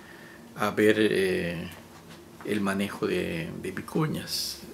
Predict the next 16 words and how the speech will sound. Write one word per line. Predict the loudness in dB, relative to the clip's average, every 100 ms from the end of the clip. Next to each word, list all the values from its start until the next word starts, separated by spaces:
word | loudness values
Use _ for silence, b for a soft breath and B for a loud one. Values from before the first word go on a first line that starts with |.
| -12
en | -8 -4
Pampa | -4 -2 2
Galeras, | 4 4 4 2 -2 -6
en | -6 -6 -6 -6 -10 -10 -2
Lucanas, | -2 2 4 4 0 -8
en | -6
Ayacucho. | -4 -4 -6 -10 -8 -8 -8 -16 B B B B B B B B B B
Habíamos | 2 6 6 6
viajado | 4 4 4 2
desde | 2 2
Lima | 2 0 0 0 0 -2
a | -4 -2 -2 -4 -6 -8 -4
Nazca | -2 0 -2 -4 -2
en | -2 -4
una | -4 -2
avioneta | 0 0 0 -2 -4